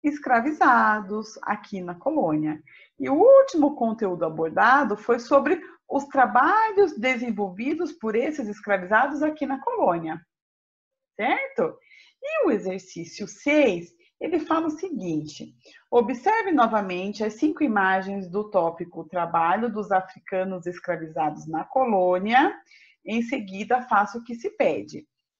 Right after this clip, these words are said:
Então, eu coloquei aqui um slide com essas imagens. Vamos observar juntos. Então, a primeira imagem, o que que ela está mostrando?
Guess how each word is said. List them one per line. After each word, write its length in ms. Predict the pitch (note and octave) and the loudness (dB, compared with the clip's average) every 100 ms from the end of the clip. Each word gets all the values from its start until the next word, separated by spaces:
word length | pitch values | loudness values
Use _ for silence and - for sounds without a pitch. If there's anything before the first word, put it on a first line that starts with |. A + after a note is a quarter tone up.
| _ _ | _ _
Então, 140 | A#4+ | -6
eu 60 | C5 | 2
coloquei 420 | F#4+ E4+ - A#3+ | 4 4 -2 -6
aqui 220 | A#3 G#3+ | -6 -6
um 80 | G3 | -6
slide 540 | F#3+ A#3+ C#4+ C4+ A#3+ | -2 2 2 0 -4
com 260 | - C#4+ E4 | 0 2 2
essas 340 | D4 C#4+ D4 | 0 -4 -2
imagens. 600 | E4+ G4 B3 F3 E3+ D#3 D#3 _ _ _ _ | 0 0 0 -2 -6 -8 -10 _ _ _ _
Vamos 320 | G3 A3+ A#3 A#3+ | 0 2 2 0
observar 680 | G#3 - A#3 G#3 A#3+ D4 - | -4 -4 -4 -2 -2 -4 -8
juntos. 840 | G3 F3 F#3+ A#3 G3+ E3 - C3+ - - - _ - | -14 -12 -4 -2 -2 -6 -10 -14 -14 -20 -20 _ -2
Então, 180 | B4+ | -2
a 40 | B4+ | 2
primeira 340 | G#4+ F4+ D4 | 0 2 0
imagem, 580 | G3 G3+ B3 B3+ A#3 B3 | 0 -2 0 0 -2 -4
o 80 | C4+ | -2
que 120 | G#4+ | -2
que 120 | G#4+ | 0
ela 100 | D#4+ | -2
está 220 | C4+ - | -2 -2
mostrando? 680 | A3+ G#3+ - E3+ D#3 C3+ - | -2 -2 -6 -6 -6 -6 -12